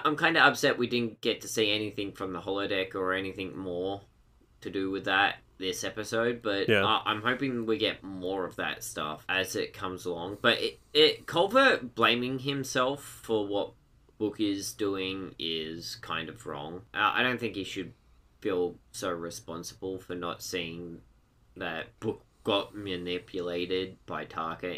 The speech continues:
Speaker 1: into doing this.
Speaker 2: I don't know how manipulated he is, because, uh, Book brings up a good point when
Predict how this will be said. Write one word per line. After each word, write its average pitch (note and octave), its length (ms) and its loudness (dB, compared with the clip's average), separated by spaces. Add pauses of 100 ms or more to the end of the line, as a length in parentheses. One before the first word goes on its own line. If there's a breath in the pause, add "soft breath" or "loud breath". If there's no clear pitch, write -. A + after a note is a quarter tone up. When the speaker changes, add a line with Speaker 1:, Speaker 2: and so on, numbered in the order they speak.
Speaker 1:
into E2 240 -12
doing E2 360 -8
this. F2 460 -12
Speaker 2:
I D3 100 4
don't F#3+ 120 4
know F#3+ 100 8
how C#3 220 6
manipulated A2+ 720 6
he A2 180 4
is, G#2+ 220 4
because, A#2 320 2
uh, A#2 220 6
Book D3 240 6
brings G#2+ 240 4
up G#2 120 2
a A2+ 40 4
good G#2 260 2
point G#2 320 2
when G#2+ 320 2